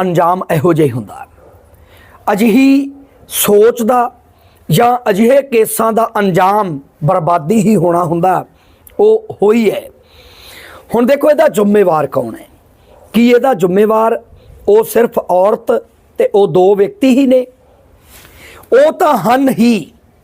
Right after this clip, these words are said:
ਜਿਨ੍ਹਾਂ ਨੇ ਇਹ ਘਟਨਾ ਕੀਤੀ ਹੈ। ਉਹ ਔਰਤ ਜਿਹਨੇ ਆਪਣਾ ਪਤੀ ਮਰਵਾਇਆ ਤੇ ਉਹ ਦੋ ਬੰਦੇ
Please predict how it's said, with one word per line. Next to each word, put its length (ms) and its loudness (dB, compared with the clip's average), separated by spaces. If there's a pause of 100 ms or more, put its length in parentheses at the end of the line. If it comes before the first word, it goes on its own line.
(560)
ਜਿਨ੍ਹਾਂ 320 0
ਨੇ 80 0
ਇਹ 220 0 (160)
ਘਟਨਾ 500 -2 (1120)
ਕੀਤੀ 440 0
ਹੈ। 180 -6 (420)
ਉਹ 240 2
ਔਰਤ 500 0 (140)
ਜਿਹਨੇ 220 0
ਆਪਣਾ 280 -2
ਪਤੀ 360 -2
ਮਰਵਾਇਆ 600 0 (440)
ਤੇ 200 -2
ਉਹ 160 4
ਦੋ 340 2
ਬੰਦੇ 540 -2